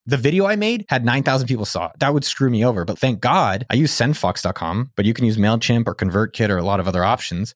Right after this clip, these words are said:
Thank God I started that mailing list fifteen years ago. And so last week on Monday, I sent an email and forty thousand people opened it.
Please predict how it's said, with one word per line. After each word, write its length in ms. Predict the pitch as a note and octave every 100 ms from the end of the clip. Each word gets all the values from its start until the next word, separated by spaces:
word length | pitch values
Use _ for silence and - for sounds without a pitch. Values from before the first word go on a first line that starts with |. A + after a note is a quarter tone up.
| _
Thank 200 | C#3+ D3+
God 260 | A2 A#2+ E3
I 80 |
started 280 | A#2 A#2 G#2+
that 200 | G2 F#2
mailing 260 | G2+ B2 C3+
list 220 | F#2 -
fifteen 340 | G#2+ - G2+
years 220 | F2+ B2 D#3
ago. 380 | F2+ D#2 F#2+ A#2+
And 100 | A#2
so 280 | B2 A2+ G#2+ _
last 360 | F#2+ A#2+ - -
week 220 | A#2+ A#2+ - -
on 160 | G#2+ G#2
Monday, 360 | D#3 F#3+ G2+
I 60 | A2
sent 240 | - A2
an 80 | G#2
email 520 | D#3+ E3+ F#2 G#2 D#3+ _
and 180 | - A2+
forty 280 | - G2 B2
thousand 560 | A2+ - A2+ G3+ C3 A2
people 320 | G2 A2 -
opened 300 | G2 G#2+ D#2+
it. 160 | D2